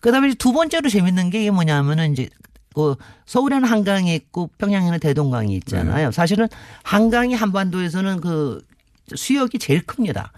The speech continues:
Speaker 2: 네.
Speaker 1: 근데 평양, 저 대동강도 만만치 않게 커요.
Speaker 2: 음.
Speaker 1: 그 대동강은 아주 예전부터 저기 그-, 그야말로 우리는 풍류에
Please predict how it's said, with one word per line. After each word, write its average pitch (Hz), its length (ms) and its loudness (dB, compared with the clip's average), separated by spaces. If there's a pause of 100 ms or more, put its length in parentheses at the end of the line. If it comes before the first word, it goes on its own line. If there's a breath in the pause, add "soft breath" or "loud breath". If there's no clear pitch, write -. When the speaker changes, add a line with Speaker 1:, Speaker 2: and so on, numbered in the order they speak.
Speaker 2:
네. 85 260 0
Speaker 1:
근데 185 140 2
평양, 302 440 2 (140)
저 165 140 -4
대동강도 226 480 0
만만치 135 420 -2
않게 120 220 -6
커요. 113 340 -6 (220 loud breath)
Speaker 2:
음. 87 180 -8
Speaker 1:
그 190 80 -2
대동강은 254 480 4
아주 247 300 0
예전부터 165 840 0
저기 120 1040 -2
그-, - 160 -16
그야말로 196 260 2
우리는 185 320 0
풍류에 208 760 2